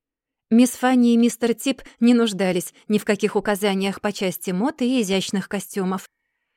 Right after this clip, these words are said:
Все трое поместились в лучшей из соседних гостиниц, хотя, по справедливому замечанию мисс Фанни, эта лучшая гостиница была порядочной дрянью. Мистер Тип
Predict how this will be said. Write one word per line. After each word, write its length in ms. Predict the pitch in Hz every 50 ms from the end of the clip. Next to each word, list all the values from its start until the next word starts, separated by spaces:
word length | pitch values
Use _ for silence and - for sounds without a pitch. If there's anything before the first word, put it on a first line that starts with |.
| _ _
Все 220 | - - - 285 262
трое 260 | 247 262 269 247 208
поместились 640 | - - 208 208 202 - - - 254 214 202 - - -
в 100 | - 196 214
лучшей 380 | 226 302 349 - - - 220
из 80 | 214 208
соседних 520 | - 262 262 - 277 262 220 226 233 226
гостиниц, 480 | 208 226 254 240 - - 214 190 185 180 - _
хотя, 400 | _ - 208 196 - 277 294 262
по 80 | - 208
справедливому 720 | - - - 214 214 208 214 190 214 226 202 214 190 190 196
замечанию 580 | 175 208 208 202 - 220 208 202 202 202 202
мисс 120 | 208 220 220
Фанни, 420 | - - 302 311 269 233 208 175 - _ -
эта 280 | 233 254 247 - 240
лучшая 420 | 220 254 247 - - 226 214 208 196
гостиница 640 | 190 220 226 226 - 330 359 370 349 - - 233
была 320 | 196 175 202 220 277 302 - - _ _
порядочной 640 | - 226 202 202 214 240 240 - - - 269 277
дрянью. 580 | 247 196 196 202 202 208 208 208 - 220 208 - - _ _ _ _ _ _ _ _ _ _ _ _ _ _ _ _ _ _ _ _ _
Мистер 340 | 220 226 226 - - 247 226
Тип 240 | 220 - 311 311